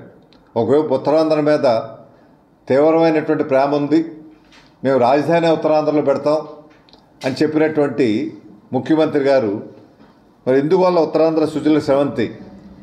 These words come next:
వారి తండ్రి గారు అయినటువంటి స్వర్గీయ రాజశేఖర రెడ్డి గారు శంకుస్థాపన వేసి ఈ ప్రాజెక్ట్ ఎంతో ప్రతిష్టాత్మకంగా చేయాలనుకున్నటువంటి పరిస్థితి నుంచి ఈ,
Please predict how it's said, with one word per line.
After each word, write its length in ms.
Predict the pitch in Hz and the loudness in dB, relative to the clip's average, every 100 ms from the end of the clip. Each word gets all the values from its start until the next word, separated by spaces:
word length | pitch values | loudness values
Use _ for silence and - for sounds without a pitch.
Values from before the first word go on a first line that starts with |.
| - - - - - - | -20 -20 -20 -20 -10 -4
వారి 120 | 123 135 | -2 0
తండ్రి 260 | 135 147 | 0 2
గారు 200 | 160 170 | 2 2
అయినటువంటి 440 | 165 156 151 151 139 | 0 -2 -2 -2 -2
స్వర్గీయ 560 | 143 131 143 147 120 110 - - - - - - - - | -2 0 2 2 0 -2 -12 -20 -20 -20 -20 -20 -20 -2
రాజశేఖర 440 | 120 143 160 156 | 0 2 0 0
రెడ్డి 180 | 156 147 | 0 2
గారు 220 | 147 147 | 0 0
శంకుస్థాపన 600 | 147 131 147 151 156 139 131 | -2 -2 -2 -2 -2 -2 -2
వేసి 340 | 123 156 170 - - - - - - | 0 -2 -2 -8 -20 -20 -20 -18 -4
ఈ 80 | 131 | -2
ప్రాజెక్ట్ 420 | 127 127 143 151 | 2 2 2 0
ఎంతో 220 | 139 127 | -2 -2
ప్రతిష్టాత్మకంగా 960 | 160 139 143 160 165 165 - 147 147 151 | -2 -2 0 0 0 -2 -4 -6 -2 -2
చేయాలనుకున్నటువంటి 1300 | 147 139 143 135 123 131 123 120 120 107 117 110 - - - - - - - - - - | 2 2 2 0 -2 -2 -2 -2 -2 -2 -2 -2 -8 -20 -20 -20 -20 -20 -20 -20 -10 -4
పరిస్థితి 420 | 120 127 151 156 | -4 -2 0 0
నుంచి 520 | 147 143 135 104 107 - - - - - - | 0 0 0 0 -4 -12 -20 -20 -20 -14 -4
ఈ, 260 | 123 117 | -2 -2